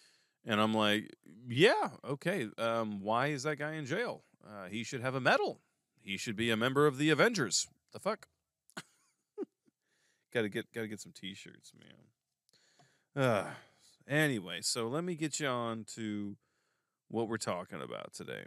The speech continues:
man. And what we're talking about today from the title is Letters to the Dead.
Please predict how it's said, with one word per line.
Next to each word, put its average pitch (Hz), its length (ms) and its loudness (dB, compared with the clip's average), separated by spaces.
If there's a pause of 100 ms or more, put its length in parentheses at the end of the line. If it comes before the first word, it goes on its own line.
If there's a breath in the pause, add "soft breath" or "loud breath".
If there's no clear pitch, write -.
man. 60 260 -18
And 98 80 -8
what 117 100 0
we're 117 60 -4
talking 143 340 0
about 127 180 0
today 98 460 -2
from 98 180 -10
the 101 60 -8
title 95 320 -4
is 98 120 -8
Letters 98 420 -2
to 104 100 -10
the 95 120 -10
Dead. - 340 -16